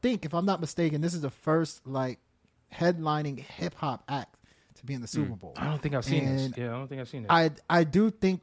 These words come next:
Speaker 1: that, you know, there's
Speaker 2: Yeah, not
Speaker 1: still
Speaker 2: all
Speaker 1: th-
Speaker 2: hip hop. Yeah.
Speaker 3: Nah.
Speaker 1: Not all hip hop. You see Nelly
Speaker 2: Right.
Speaker 1: and stuff show up here and
Speaker 2: Sure.
Speaker 1: there for people's, you know, performances, but
Speaker 2: Right.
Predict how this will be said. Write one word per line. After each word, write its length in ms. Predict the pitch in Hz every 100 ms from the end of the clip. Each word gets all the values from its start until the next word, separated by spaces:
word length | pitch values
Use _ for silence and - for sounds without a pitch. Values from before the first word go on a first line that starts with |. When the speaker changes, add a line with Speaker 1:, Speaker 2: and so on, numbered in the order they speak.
| -
Speaker 1:
that, 260 | 156 156
you 100 | 156
know, 140 | 147 139
there's 160 | 156
Speaker 2:
Yeah, 60 | 104
not 100 | 120
Speaker 1:
still 100 | - 117
Speaker 2:
all 120 | 110
Speaker 1:
th- 20 | 107
Speaker 2:
hip 80 |
hop. 200 | 107 92 101
Yeah. 60 |
Speaker 3:
Nah. 260 | 113 120 113 98
Speaker 1:
Not 200 | 185 190
all 180 | 180 175
hip 180 | 180
hop. 180 | 170 131
You 80 | 190
see 240 | - 269
Nelly 440 | 196 190 214 214 220
Speaker 2:
Right. 100 | 214
Speaker 1:
and 100 | 196
stuff 320 | - 190 185
show 280 | - 175 165
up 160 | 165
here 200 | 147 165
and 80 | 151
Speaker 2:
Sure. 80 | 156
Speaker 1:
there 160 | 156 151
for 320 | 143 135 131 - -
people's, 400 | - 143 147 - _ 135
you 80 | 135
know, 200 | 120 - _
performances, 500 | - 143 139 143 135
but 180 | 113 120
Speaker 2:
Right. 200 | 101